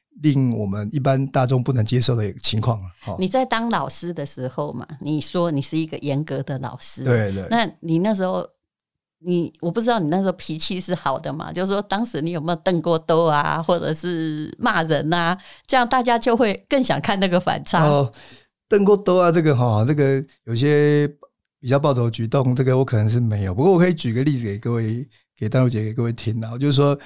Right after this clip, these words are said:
Speaker 1: 有，有好几次啊，好像因为他可能我比较有点不耐烦哈，比如说在研究所，研究生的口试上面哈，
Speaker 2: 嗯。
Speaker 1: 哦，可能研究生跟我问，我问了一个问题，研究生答不太出来，但是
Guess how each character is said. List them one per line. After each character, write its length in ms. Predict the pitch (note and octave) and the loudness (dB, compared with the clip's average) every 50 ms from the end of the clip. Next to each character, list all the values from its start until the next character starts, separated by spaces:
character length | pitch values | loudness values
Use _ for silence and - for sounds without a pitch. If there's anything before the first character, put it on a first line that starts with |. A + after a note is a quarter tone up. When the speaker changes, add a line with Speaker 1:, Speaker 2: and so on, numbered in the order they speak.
| - - - _ - | -20 -20 -20 _ -6
Speaker 1:
有， 300 | D3+ C3+ B2+ B2 - - | -2 -2 0 0 0 0
有 100 | C#3 B2 | 0 2
好 140 | G#2+ C#3+ | 2 0
几 160 | D#3 D3+ A#2+ A2 | 0 0 -2 -4
次 220 | - - - C#3 | -4 -2 -2 -2
啊， 80 | A2 G#2+ | 0 0
好 60 | G#2 | 0
像 100 | C3 D3 | 0 2
因 80 | D3+ | 2
为 80 | D3+ D3 | 0 0
他 240 | - C#3+ C#3+ D3 D3 | 2 0 0 0 0
可 160 | - - A2 | 0 0 0
能 120 | A2+ A2+ | 0 0
我 160 | A2+ A2 A2 A2 - _ _ _ _ _ _ _ _ | 0 -2 -4 -6 -10 _ _ _ _ _ _ _ _
比 100 | A#2+ A#2+ | -6 0
较 180 | C3 C#3 C#3 | 2 2 4
有 140 | C3 B2+ C3+ | 4 4 2
点 200 | C3 B2+ A#2 G#2+ G2+ G#2 G2+ | 2 2 0 -2 -2 -4 -8
不 100 | - B2 | -6 -2
耐 160 | C3 C#3 B2+ | 0 2 2
烦 160 | A#2 - G2+ | 2 0 -2
哈， 120 | G2 G2+ G2 | -2 -2 -2
比 80 | F#2 | 0
如 80 | A2 B2 | 0 0
说 180 | B2 C#3+ C#3+ C#3 | 2 2 4 4
在 100 | D3+ C#3 | 4 4
研 160 | C3 B2+ B2 | 4 2 2
究 140 | C#3 C#3+ C#3 | 2 2 0
所， 220 | A#2+ A#2 A#2 G2 | 0 -2 -6 -8
研 160 | - A#2+ B2 C3 | -8 -4 -2 0
究 100 | C#3+ C#3 | 2 2
生 160 | C3+ C#3+ C3+ | 2 2 2
的 80 | C3+ | 0
口 240 | B2 - - G#2 G#2+ | 0 -2 -4 -6 -4
试 220 | G#2+ - C#3 C#3 C3+ | -4 -2 -2 0 0
上 120 | C#3 C#3 | 0 0
面 140 | C#3+ C#3 C3+ | 0 0 0
哈， 140 | A2+ A#2+ A2+ F#3 F3 | 0 0 -2 -2 -4
Speaker 2:
嗯。 80 | E3 - - - - | -10 -12 -14 -10 -4
Speaker 1:
哦， 180 | - B2+ C3 B2+ | -2 0 0 0
可 140 | - B2 A2+ | 0 0 0
能 120 | A#2 A#2 | 2 2
研 140 | B2 B2+ C3 | 2 2 4
究 100 | D3 D3 | 4 4
生 200 | B2+ C3+ C#3 C#3 | 4 4 2 2
跟 100 | C#3 C#3 | 0 -2
我 140 | B2+ - _ - | -4 -6 _ -2
问， 200 | D#3 D3+ C#3 B2 | 0 0 2 2
我 120 | B2 C#3 | 2 4
问 100 | D#3+ D#3+ | 4 4
了 80 | C#3+ C#3 | 4 4
一 40 | C3+ | 4
个 100 | C#3 C3+ | 4 4
问 180 | C#3 D3 C#3+ C3+ | 4 4 2 2
题， 100 | A#2+ A#2+ | 0 0
研 100 | B2 B2 | 0 2
究 100 | C3 C3+ | 2 2
生 180 | C3+ C3+ C#3 C3 | 2 2 2 2
答 160 | A#2+ A2+ A#2 | 0 0 0
不 80 | B2+ | 0
太 140 | C3 A#2+ A#2 | 0 0 0
出 180 | A2+ - B2 A2+ | 0 -2 -4 -4
来， 120 | G#2+ G#2+ | -4 -4
但 120 | A2+ C#3 C#3+ | 0 0 2
是 180 | C#3+ D#3 C#3+ | 4 4 2